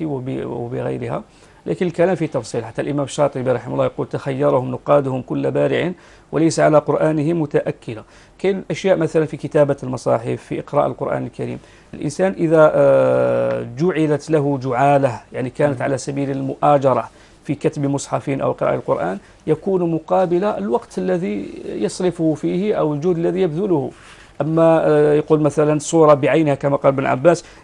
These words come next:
Speaker 1: آه، "اجعل مثلًا"، أو، آه، "أكتب لك صورة كذا بجعل كذا"، هذا الذي لا يجوز. أما غير ذلك فقال فيه النبي عليه الصلاة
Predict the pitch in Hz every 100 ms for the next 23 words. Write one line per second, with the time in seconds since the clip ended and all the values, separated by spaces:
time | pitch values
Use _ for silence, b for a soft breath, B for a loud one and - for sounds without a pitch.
0 | - 135 135 151 151 139 147 131 135 139
1 | 139 147 139 135 139 131 131 127 B B
2 | B - 95 135 - 147 - 143 143 139
3 | 147 - 160 147 139 160 147 139 139 156
4 | 131 139 131 143 175 165 202 196 180 175
5 | 175 143 123 117 - b b b - 143
6 | 147 143 139 143 143 127 147 135 - 143
7 | 151 147 143 156 147 139 143 165 143 139
8 | 131 - 135